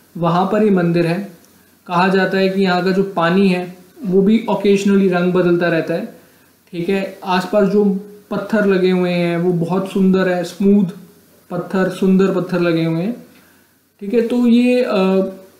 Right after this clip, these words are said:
जो कश्मीरी पंडित हैं, जो हिंदू followers हैं, उनके लिए one of the most important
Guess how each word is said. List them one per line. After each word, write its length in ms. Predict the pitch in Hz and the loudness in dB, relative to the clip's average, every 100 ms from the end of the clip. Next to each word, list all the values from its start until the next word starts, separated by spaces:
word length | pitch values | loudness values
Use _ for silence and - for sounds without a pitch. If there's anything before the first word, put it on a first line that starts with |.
| _ 214 | _ -6
जो 200 | 175 196 | 2 2
कश्मीरी 440 | 196 196 196 202 | 2 0 2 2
पंडित 340 | 220 202 196 190 | 2 2 2 2
हैं, 240 | 190 196 | 0 0
जो 100 | 185 | 0
हिंदू 300 | 175 196 220 | 2 2 2
followers 440 | 196 190 185 180 185 | 2 2 2 0 0
हैं, 60 | |
उनके 300 | 208 202 190 | 0 0 0
लिए 120 | 220 | 0
one 120 | 220 185 | 0 -2
of 100 | 180 | 0
the 100 | 196 | 0
most 400 | 190 220 - 285 | 2 0 -4 -4
important 500 | 190 175 175 175 226 | -4 0 -2 0 -2